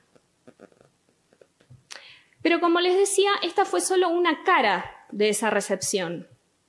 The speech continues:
La otra cara tuvo que ver con la vigilancia, con el control y con ciertos hechos de violencia que se dieron hacia los exiliados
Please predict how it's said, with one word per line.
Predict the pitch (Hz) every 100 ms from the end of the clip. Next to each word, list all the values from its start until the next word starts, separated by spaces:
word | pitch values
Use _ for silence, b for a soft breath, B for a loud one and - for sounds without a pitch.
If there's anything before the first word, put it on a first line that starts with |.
| _ _ -
La | 262 381
otra | 427 427
cara | 403 381
tuvo | 359 359
que | 285 269
ver | 302 339
con | 311
la | 220
vigilancia, | 208 202 247 339 302 247 - 214 226 220 -
con | - 202
el | 190
control | 208 214 220 320 226 214 214 b b b b
y | -
con | 240 294
ciertos | 294 392 403 381
hechos | 359 359 339
de | 277
violencia | 277 311 320 311 320 330
que | 233
se | 247
dieron | 233 262 294 277
hacia | 226 202
los | 202 220
exiliados | 208 277 285 285 277